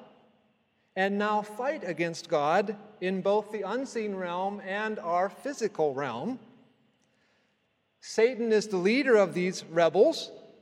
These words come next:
but there is another name for them that is given in the Old Testament, and that word is the word Shadim.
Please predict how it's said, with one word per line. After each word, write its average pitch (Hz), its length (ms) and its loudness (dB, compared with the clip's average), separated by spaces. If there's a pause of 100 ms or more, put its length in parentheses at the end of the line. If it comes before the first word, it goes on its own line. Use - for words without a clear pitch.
(880)
but 208 220 4
there 208 160 2
is 214 100 2
another 233 460 2
name 165 320 -6
for 180 140 -10
them 170 280 0
that 175 160 2
is 156 140 -4
given 185 260 2
in 185 80 -2
the 170 140 -2
Old 214 300 2
Testament, 175 540 -8 (760)
and 180 320 -6
that 202 260 2
word 196 320 4
is 175 320 0
the 185 120 -2
word 180 500 2
Shadim. 208 960 -4